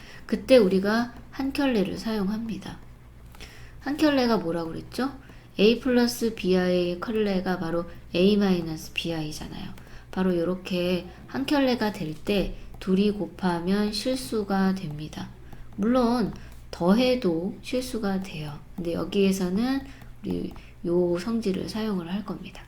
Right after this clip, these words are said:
분모에 보면은 C 플러스 디아이 이렇게 되어 있는데요. 그거에다가 얼마를 곱하냐면 C 마이너스 디아이를 이렇게 곱해주는 게 되는 거죠.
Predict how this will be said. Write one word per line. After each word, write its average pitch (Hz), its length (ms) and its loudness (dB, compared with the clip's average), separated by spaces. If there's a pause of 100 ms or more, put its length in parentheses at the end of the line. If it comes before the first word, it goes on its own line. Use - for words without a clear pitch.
(120)
분모에 240 480 6
보면은 214 580 4
C 277 260 -2
플러스 262 580 4
디아이 185 640 6
이렇게 180 380 0
되어 175 280 -2
있는데요. 160 640 -2 (400)
그거에다가 202 800 4
얼마를 175 500 0
곱하냐면 185 640 -2 (260)
C - 240 -4
마이너스 269 640 2
디아이를 170 560 0
이렇게 160 520 -4
곱해주는 185 600 -2
게 - 80 -12
되는 165 280 -8
거죠. 180 220 -12